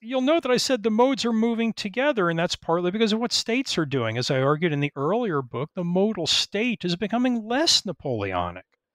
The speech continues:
as they disperse more in order to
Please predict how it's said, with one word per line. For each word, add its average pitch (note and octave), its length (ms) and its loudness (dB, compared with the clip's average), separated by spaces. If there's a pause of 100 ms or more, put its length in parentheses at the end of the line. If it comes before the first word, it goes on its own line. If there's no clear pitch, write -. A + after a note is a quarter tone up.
(760)
as E3+ 160 -4
they F3+ 120 0
disperse F#3+ 680 -2
more F3 640 -2 (960)
in F#3+ 180 0
order A#3 540 2
to F#3+ 180 0